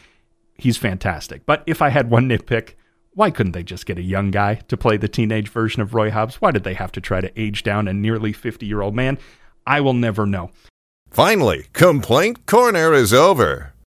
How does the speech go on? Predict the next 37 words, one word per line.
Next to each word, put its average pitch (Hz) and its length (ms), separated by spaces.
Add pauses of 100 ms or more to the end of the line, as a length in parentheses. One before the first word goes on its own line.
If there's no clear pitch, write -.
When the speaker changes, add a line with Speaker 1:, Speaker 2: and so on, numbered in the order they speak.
(420)
Speaker 1:
Some 131 220
great 185 280
performances 180 840 (1080)
in 120 140
this 120 220
movie 123 300
by 98 520 (100)
Glenn 101 280
Close, - 520 (520)
by 92 360
Wilford 101 560
Brimley. 165 480 (360)
I 110 60
mean, 107 160
this 135 160
cast 120 360
is 98 100
very, 107 340
very 92 300
good, 92 380 (240)
and 104 320
the 101 60
performances 143 640
really 139 180
stand 135 380
out. 123 140
In 113 100
addition 127 380
to 113 60
just 117 200
having 120 280
some 101 280 (320)
chilling, 160 580
uh, 117 320
inspiring 143 760
baseball 135 580
moments 151 480